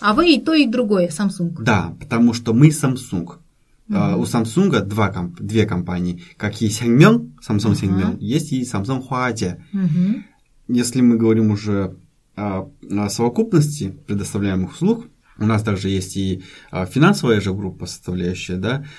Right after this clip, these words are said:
Speaker 2: кредитная, финансово-кредитная организация, которая занимается ипотечным кредитованием, выдачей кредитных карт, и мы также эт-, этим тоже занимаемся,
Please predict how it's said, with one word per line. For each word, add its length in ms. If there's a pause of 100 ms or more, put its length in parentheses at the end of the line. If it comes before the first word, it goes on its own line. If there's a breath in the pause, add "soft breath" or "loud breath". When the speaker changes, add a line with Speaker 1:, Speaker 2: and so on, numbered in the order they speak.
(140 loud breath)
Speaker 2:
кредитная, 680
финансово-кредитная 800
организация, 600
которая 420 (240 loud breath)
занимается 680
ипотечным 580
кредитованием, 760
выдачей 420
кредитных 580
карт, 340 (360 loud breath)
и 80
мы 400
также 480
эт-, 520
этим 220
тоже 220
занимаемся, 800